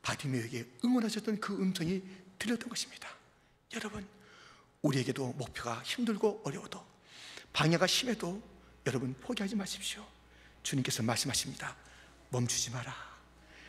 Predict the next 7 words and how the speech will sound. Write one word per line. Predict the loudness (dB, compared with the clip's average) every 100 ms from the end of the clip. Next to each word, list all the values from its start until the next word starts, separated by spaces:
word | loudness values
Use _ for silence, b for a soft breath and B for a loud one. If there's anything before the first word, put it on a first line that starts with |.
| B 0
멈추지 | 6 8 8 6
마라. | 8 8 6 4 -2 -8 -18 B B B B B B 6
포기하지 | 6 8 4 6
마라. | 6 6 2 -2 -10 -18 -20 B B B -4
내 | -2
꿈이 | 0 2 0 0
이루어진다. | -2 -2 -4 -8 -14